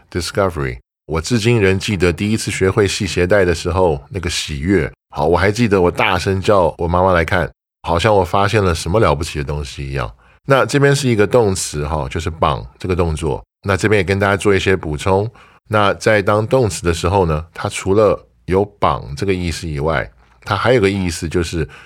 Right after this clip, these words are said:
比如说我们在体育项目里面、体育竞争里面追平，就是说我们追平了对手这个意思。好，比如说巨人队，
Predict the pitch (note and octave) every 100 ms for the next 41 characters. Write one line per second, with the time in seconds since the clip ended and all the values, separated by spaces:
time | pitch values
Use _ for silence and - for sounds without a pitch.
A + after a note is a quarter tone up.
0 | - _ - F2+ F#2+ G#2+ F2+ F2 G2 -
1 | - F2 G2+ G2+ G2 F#2+ F2 C#2 D2 F2
2 | C#2 - - - F2+ F#2+ G#2+ F#2 F#2+ F2+
3 | C2+ D2 D2 A#1 - - - D3 D3 D#3
4 | - D#2 D#2+ G2 - G2 F2+ F#2+ F#2 D#2+
5 | E2+ - B2+ C3 - E2 E2+ E2 F2 C#2
6 | - - _ - F#2+ E2+ E2 D2+ B1+ -
7 | _ _ _ _ - - D2 E2+ F#2+ G#2
8 | G#2+ G2+ C#3+ A#2 A#2+ C3 F#2+